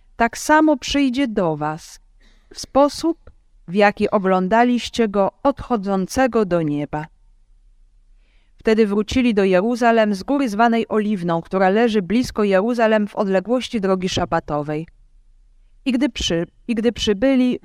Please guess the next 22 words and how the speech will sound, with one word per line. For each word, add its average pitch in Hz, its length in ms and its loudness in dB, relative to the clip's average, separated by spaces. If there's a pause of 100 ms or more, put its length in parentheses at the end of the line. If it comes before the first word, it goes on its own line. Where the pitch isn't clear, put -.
weszli 240 420 0
do 214 120 0
sali 208 360 0
na 180 180 0
górze, 160 440 -6 (460)
w - 60 -20
której 233 240 2
zazwyczaj 226 520 0
przebywali. 156 760 -6 (760)
Piotr 220 580 2 (340)
i 226 120 0
Jan, 156 440 -4 (300)
i 185 100 -2
Jakub 175 520 0 (160)
i 208 140 -4
Andrzej, 165 680 -6 (340)
Filip 226 520 -2
i 220 120 -4
Tomasz, 156 580 -6 (140)
Bartłomiej 220 840 0
i 226 40 2
Mateusz, 170 720 -2